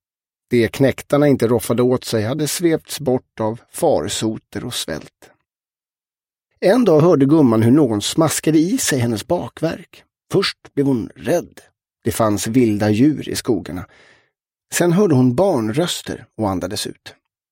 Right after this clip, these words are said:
Barnen, det var en pojke som hette Hans och en flicka som hette Greta, var magra och uthungrade, och de blev förskräckta när de fick se henne.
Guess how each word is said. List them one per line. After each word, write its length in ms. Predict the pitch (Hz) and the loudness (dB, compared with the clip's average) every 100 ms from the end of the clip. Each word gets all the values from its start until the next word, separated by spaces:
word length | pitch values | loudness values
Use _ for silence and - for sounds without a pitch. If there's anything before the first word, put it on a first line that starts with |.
| _ _ _ _ | _ _ _ _
Barnen, 680 | 113 107 117 127 117 92 90 | -2 2 4 4 2 0 -4
det 60 | 101 | -4
var 120 | 98 | -4
en 200 | 95 92 | -2 -2
pojke 360 | - 110 - 117 | 0 -2 -2 -4
som 140 | 117 | -4
hette 140 | 104 | -2
Hans 440 | 117 120 117 101 - | -2 0 0 0 -4
och 80 | 110 | -6
en 60 | |
flicka 460 | 98 131 - - 131 | -2 -2 -2 -4 -2
som 120 | 104 | -2
hette 140 | 98 | -2
Greta, 580 | 117 131 120 98 - 135 - - - _ - | 0 0 0 -2 -4 -6 -6 -20 -20 _ -2
var 100 | 135 | 2
magra 720 | 139 180 180 123 117 139 135 | 4 6 4 2 -2 -2 -2
och 200 | 110 107 - _ - | -2 -6 -12 _ -4
uthungrade, 840 | 208 113 - 151 170 143 - 127 - _ _ _ - | -2 -2 0 0 2 -2 -6 -10 -18 _ _ _ -6
och 60 | |
de 120 | 104 | -2
blev 160 | 101 104 | 2 0
förskräckta 720 | - - - 135 170 - - | 0 -2 0 0 -2 -4 -6
när 60 | 101 | -4
de 120 | 101 | -4
fick 160 | 110 - | -6 -6
se 240 | - - | -8 -8
henne. 220 | 101 113 | -10 -14